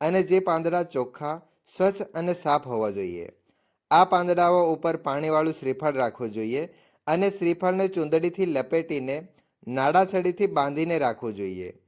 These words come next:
પછી બધા નવગ્રહો અને કળશની અંદર વસતા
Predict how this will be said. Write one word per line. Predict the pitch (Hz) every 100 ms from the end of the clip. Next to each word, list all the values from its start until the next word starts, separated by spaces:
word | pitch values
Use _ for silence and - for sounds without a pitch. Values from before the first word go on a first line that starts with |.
| _ _ _ _ _
પછી | 170 175 208
બધા | 170 165 170
નવગ્રહો | 143 139 147 156 147 143 156 165 _ _
અને | 151 196
કળશની | 190 170 180 185 202
અંદર | 185 175 180
વસતા | 165 160 - 113